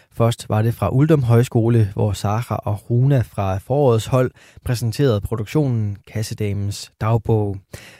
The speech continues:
Derefter så tog Lotte Pia Stenfoss over i podcasten Lyden af Nærhed,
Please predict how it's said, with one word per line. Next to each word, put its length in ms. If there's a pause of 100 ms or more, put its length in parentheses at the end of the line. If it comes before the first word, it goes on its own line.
(160)
Derefter 440
så 200
tog 360
Lotte 260
Pia 260
Stenfoss 480
over 340
i 120
podcasten 760
Lyden 280
af 60
Nærhed, 480